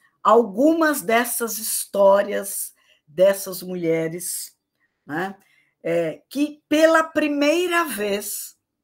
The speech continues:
estavam falando das suas histórias. E que quando eu me aproximava delas, elas me perguntavam: "Por que você quer me ouvir? Eu não tenho nada pra contar", né? Então, uma história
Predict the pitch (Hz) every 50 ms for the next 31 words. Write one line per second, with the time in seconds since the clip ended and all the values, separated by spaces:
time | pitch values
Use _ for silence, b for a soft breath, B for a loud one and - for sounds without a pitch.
0 | _ _ _ _ - 196 - - - - 240 226 240 247 240 247 247 240 - -
1 | 220 226 220 208 202 202 202 202 196 185 170 160 165 160 - - 160 151 143 147
2 | - - - - 127 131 123 120 120 123 - - - - - - - b b b
3 | b b b b b b b _ _ 220 240 247 311 294 294 - - 302 302 330
4 | 330 320 311 302 285 262 247 247 240 233 226 - - - 214 214 208 202 185 185
5 | 185 170 160 175 185 196 214 220 226 240 240 240 - - - - 190 202 196 196
6 | - - - 208 208 208 208 202 190 190 196 196 196 - 170 165 160 175 143 147
7 | - - 139 - _ _ _ _ _ _ _ _ _ _ _ 226 247 254 262 262
8 | - - 285 294 294 247 214 202 202 - - 185 185 - 190 180 175 180 180 170
9 | 165 160 156 151 143 143 - - - - _ _ _ _ _ _ _ _ _ _
10 | _ _ _ _ - 160 165 175 185 190 190 - 202 196 202 196 190 190 190 196
11 | 208 220 202 185 180 180 - 151 170 - _ - 160 156 - _ 147 131 120 123
12 | - _ _ _ _ _ _ _ _ _ _ _ _ _ 139 147 170 190 196 202
13 | B B B B B B B B B - 151 156 147 - - 196 208 220 - 208
14 | 214 233 233 233 226 - - - - - 233 233 247 262 262 247 240 175 165 151
15 | 135 131 143